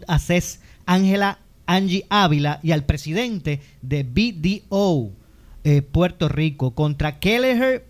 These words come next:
pesan, eh, o pesan, eh, un cargo por conspiración a cometer fraude electrónico,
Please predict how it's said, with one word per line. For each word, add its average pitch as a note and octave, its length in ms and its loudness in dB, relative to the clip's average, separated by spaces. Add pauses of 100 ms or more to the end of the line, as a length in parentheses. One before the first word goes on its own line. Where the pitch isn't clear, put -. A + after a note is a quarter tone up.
pesan, A#3 560 -4 (100)
eh, - 80 -4
o D3+ 140 0
pesan, G#3 600 -4
eh, E3+ 320 -4
un F#3+ 160 2
cargo F#3+ 460 2
por D3+ 140 0
conspiración D3 800 -2 (380)
a D3 140 -4
cometer D3 500 0
fraude F#3+ 460 0
electrónico, E3 760 0